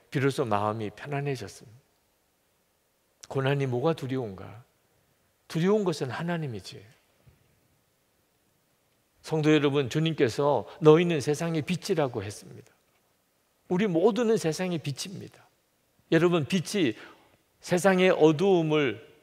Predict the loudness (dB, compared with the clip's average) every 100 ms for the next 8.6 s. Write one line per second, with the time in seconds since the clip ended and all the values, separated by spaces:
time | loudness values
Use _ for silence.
0 | _ _ _ -4 0 6 6 6 2 -4
1 | -4 -6 -6 -20 _ _ _ _ _ _
2 | _ 0 2 2 -2 -4 -2 0 0 -4
3 | -6 -8 -16 -18 -20 -20 _ _ _ _
4 | -20 -20 -10 -6 0 2 2 0 -2 -6
5 | -20 _ -2 -2 0 -2 0 0 -4 -8
6 | -12 -20 _ _ _ _ _ -10 -10 -8
7 | -8 -6 -6 -6 -4 -2 -2 0 -2 -2
8 | -6 -6 -10 -14 -20